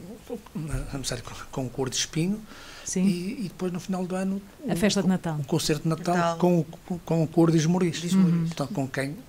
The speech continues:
Speaker 1: temos uma parceria para fazermos agora em maio, a dezenove de maio, mas isso já é para dois mil e vinte e quatro.
Speaker 2: Exato.
Speaker 1: Portanto, queremos
Speaker 2: Já vamos falar a seguir sobre, sobre
Speaker 1: Pronto.
Speaker 2: isso.
Speaker 1: E, eh, para além disso, portanto, portanto, uma vez que, que, que tocou no tema fado, como é óbvio,
Speaker 2: Sim.
Speaker 1: portanto,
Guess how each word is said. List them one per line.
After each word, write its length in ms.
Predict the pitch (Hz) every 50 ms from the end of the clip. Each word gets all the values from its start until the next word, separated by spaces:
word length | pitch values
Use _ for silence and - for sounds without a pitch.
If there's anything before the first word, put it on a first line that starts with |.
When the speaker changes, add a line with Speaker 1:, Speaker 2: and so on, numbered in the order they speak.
| - - - - -
Speaker 1:
temos 200 | - 139 127 127
uma 80 | 131 123
parceria 440 | - 127 123 - - - 135 131 123
para 100 | - 131
fazermos 340 | - - 139 127 120 117 127
agora 380 | 123 131 135 131 127 127 131 - - - - - - - -
em 120 | - 151 151
maio, 220 | 151 147 147 147 143
a 20 |
dezenove 320 | 131 131 147 143 143 135 131
de 60 | 135
maio, 280 | 139 143 147 147 156 165
mas 140 | 156 143 143
isso 260 | 175 170 - - - - - - - -
já 160 | - - 123
é 20 |
para 120 | - - 113
dois 180 | 113 123 120
mil 160 | 120 123 120 120
e 20 |
vinte 180 | 120 120 113 -
e 40 | 113
quatro. 360 | - - 131 139 - - 262
Speaker 2:
Exato. 120 | 208 196 147
Speaker 1:
Portanto, 140 | 175 165 156
queremos 160 | 131 127 214 233
Speaker 2:
Já 100 | 233 214
vamos 240 | 208 220 214 - -
falar 300 | - 202 185 180 180 185
a 60 | 185
seguir 260 | - - - 202 214 -
sobre, 520 | - - 190 175 - 165 190 185 185 180
sobre 300 | - - 240 180 190 190
Speaker 1:
Pronto. 100 | 147 -
Speaker 2:
isso. 180 | - - - 247
Speaker 1:
E, 360 | 214 208 208 208 208 208 208
eh, 100 | 202 196
para 140 | 196 202 202
além 180 | 220 226 220
disso, 260 | 208 190 139 - -
portanto, 380 | - - - 143 117 110 - -
portanto, 360 | 247 196 - - - 131 113 - - - - - - -
uma 140 | - 131 135
vez 160 | 127 127 -
que, 140 | - - 196
que, 220 | - - - - -
que 160 | - - -
tocou 180 | - - 156 135
no 60 | 135
tema 280 | - 151 143 143 151 147
fado, 280 | - 165 160 160 151 -
como 120 | - 170
é 60 | 175
óbvio, 280 | 170 165 170 165 170 190
Speaker 2:
Sim. 200 | 208 190 175 170 - - - - - - -
Speaker 1:
portanto, 480 | - - - - 139 113 113 - -